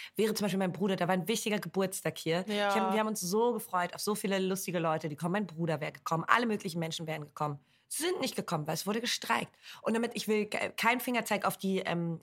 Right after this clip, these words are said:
Speaker 1: die Menschen, die streiken. Alter, jeder muss fair bezahlt werden und so weiter. Darüber müssen
Speaker 2: Ja,
Speaker 1: wir
Speaker 2: aber
Speaker 1: nicht
Speaker 2: ich meine,
Speaker 1: reden.
Speaker 2: wenn er Streiken nicht nerven wird, wär's auch kein erfolgreicher Streik,
Speaker 1: Richtig.
Speaker 2: muss man ja sagen.
Speaker 1: Streik nervt wie Sau. Und jetzt, dann dachte ich so,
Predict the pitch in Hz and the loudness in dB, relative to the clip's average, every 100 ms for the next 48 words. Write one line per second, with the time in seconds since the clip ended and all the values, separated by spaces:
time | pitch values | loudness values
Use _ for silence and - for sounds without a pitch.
0 | 170 180 185 185 147 - 156 160 - 131 | -6 -2 0 0 -2 0 0 0 -2 -10
1 | - _ _ _ - 185 208 214 202 190 | -10 _ _ _ 2 2 4 2 2 2
2 | 190 175 - 156 - 156 147 151 143 143 | 2 0 0 0 2 2 2 2 0 -2
3 | 139 151 147 143 151 156 156 165 185 190 | -2 -2 0 -4 -2 -2 2 2 4 4
4 | 175 180 165 175 180 - - 165 - 165 | 4 2 2 2 0 0 2 2 2 -2
5 | 147 151 180 - 180 165 147 147 147 - | 2 4 4 2 0 0 2 0 2 -2
6 | - 147 135 151 151 143 131 131 226 233 | 2 2 2 0 0 0 -2 -2 0 2
7 | - 190 170 147 143 135 131 143 139 254 | 2 2 0 0 2 2 2 2 2 2
8 | - _ - 214 233 - - 196 240 - | -2 _ -4 0 0 -2 -8 -2 -2 -2
9 | 160 214 247 202 143 - - - 226 220 | -2 2 4 4 0 -8 -20 -6 -2 0
10 | 220 294 285 - - 226 226 240 226 - | 2 0 -2 -8 -6 -2 0 0 0 -2
11 | 202 | -2